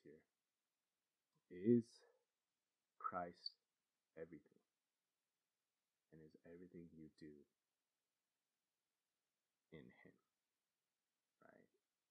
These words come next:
First Corinthians ten thirteen, Colossians three sixteen through seventeen, mean, right? Is everything that you do, literally everything, how you eat, how you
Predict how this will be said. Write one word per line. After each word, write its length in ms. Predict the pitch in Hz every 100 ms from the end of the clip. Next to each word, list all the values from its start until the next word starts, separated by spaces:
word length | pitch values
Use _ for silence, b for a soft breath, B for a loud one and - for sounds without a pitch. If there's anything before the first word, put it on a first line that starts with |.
| _ _ _ _ _
First 180 | 85 -
Corinthians 440 | 90 78 80 78 -
ten 180 | 90 78
thirteen, 520 | 80 - - 85 87
Colossians 480 | - 78 - 82 -
three 180 | 85 85
sixteen 420 | - 87 - 82
through 160 | 76 76
seventeen, 640 | 85 82 80 - 82 - - _ _ _ _ _ -
mean, 160 | 165 160 82
right? 320 | 82 82 - - _ _
Is 200 | 101 110
everything 420 | 104 101 110 113 98
that 120 | 87 - 87
you 80 | 76
do, 220 | - 76 - - _ _ _ _ _ -
literally 400 | 101 110 95 95 -
everything, 560 | 95 85 80 76 - - _ _ _ _ _ _ _ _ _
how 100 | 80
you 180 | 78 76 - 90
eat, 180 | 90 - -
how 80 | 87
you 220 | 78 73